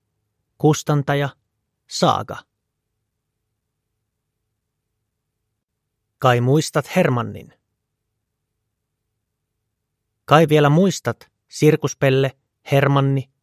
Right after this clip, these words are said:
Hermannin poika, Hermannin. Hän on ilman muuta sirkushepokatin hohdokkain tähti. Hiukan paljon reppana, joskus vähän lössö. Hän sössälööräilee mielellään kaikenlaista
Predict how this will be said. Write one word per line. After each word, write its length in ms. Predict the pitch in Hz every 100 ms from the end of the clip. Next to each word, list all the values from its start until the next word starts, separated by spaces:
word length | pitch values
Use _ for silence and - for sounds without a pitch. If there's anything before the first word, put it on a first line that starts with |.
| -
Hermannin 540 | 147 156 147 139 139 131
poika, 340 | 139 131 135 - _ _
Hermannin. 600 | 202 135 113 107 71 - _ _ _ _ _ _ _ _ _ _ _
Hän 260 | - 143 135
on 100 | 113
ilman 300 | 135 147 127
muuta 280 | 127 143 117
sirkushepokatin 960 | - 147 139 120 - 147 135 110 117 113
hohdokkain 580 | 147 139 151 - 151
tähti. 440 | 139 151 - - - _ _ _ _ _ _ _ _ _ -
Hiukan 380 | 135 147 143 131
paljon 340 | 131 127 120 113
reppana, 480 | 135 - - 135 135 _ _ _
joskus 380 | 165 - 135 -
vähän 220 | 135 160
lössö. 380 | 156 127 - - - _ _ _ _ _ _
Hän 300 | - 135 120
sössälööräilee 1080 | - 156 - - 127 120 117 113 113 117 120
mielellään 600 | 147 156 131 123 117 117
kaikenlaista 760 | 156 165 123 120 135 - -